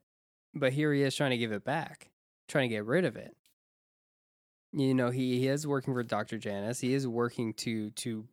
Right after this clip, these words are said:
bring Immortus back to life. He's got Key. Why not,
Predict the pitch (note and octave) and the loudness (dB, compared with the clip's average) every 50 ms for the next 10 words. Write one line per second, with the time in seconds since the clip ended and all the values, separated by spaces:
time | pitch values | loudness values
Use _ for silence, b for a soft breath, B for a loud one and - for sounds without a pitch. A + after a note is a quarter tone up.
0 | _ - - C3 C3+ C#3 C3+ B2+ B2 A#2 A#2 A#2 A#2+ B2 - - B2 A2+ - - | _ -2 0 2 4 4 2 2 0 0 0 0 -2 -2 -4 -6 -8 -8 -6 -4
1 | A2+ G#2 G#2+ - - - G2+ F#2+ F#2+ F#2+ G#2 B2 D3+ - - _ _ _ _ _ | -4 -6 -6 -6 -6 -6 -6 -4 -4 -4 -4 -4 -6 -6 -10 _ _ _ _ _
2 | _ _ _ _ _ _ _ _ _ _ _ _ _ _ _ _ _ _ _ _ | _ _ _ _ _ _ _ _ _ _ _ _ _ _ _ _ _ _ _ _
3 | _ - C#3 C3 B2 C3+ C3 B2+ C#3+ D3 - - C#3+ C3+ C#3+ C#3 C3+ C3+ C3+ C3 | _ -2 -2 -2 0 2 2 2 2 2 0 0 2 2 4 4 4 4 4 4
4 | B2+ B2+ - - | 2 0 -2 -6